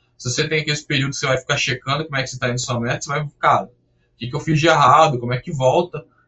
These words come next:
Pode parecer do jeito que eu tô falando, eu tô simplificando, sendo simplista. Mas, às vezes, é ser besta mesmo, fazer assim, cara, é,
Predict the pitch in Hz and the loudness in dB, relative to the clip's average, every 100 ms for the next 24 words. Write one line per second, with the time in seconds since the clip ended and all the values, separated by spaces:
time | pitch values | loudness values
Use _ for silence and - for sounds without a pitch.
0 | _ 127 127 - 185 165 165 156 156 147 | _ -2 -2 0 -2 0 -2 -2 -4 -6
1 | 143 - 139 143 123 - 131 156 147 147 | -10 -6 -4 -2 -6 -6 -10 -6 -6 -6
2 | 143 175 - 127 147 - 147 151 160 160 | -6 -8 -2 -2 -2 -6 -8 -8 -8 -8
3 | 135 127 117 - - _ _ _ _ _ | -4 -4 -6 -12 -20 _ _ _ _ _
4 | 117 123 147 147 143 165 147 170 175 196 | 0 2 2 0 0 -2 0 0 0 -4
5 | - 208 139 120 170 185 220 185 190 - | -2 -4 -2 2 2 2 0 2 2 0
6 | 127 127 151 160 175 170 131 147 147 123 | -2 -2 -4 -6 2 4 4 4 4 2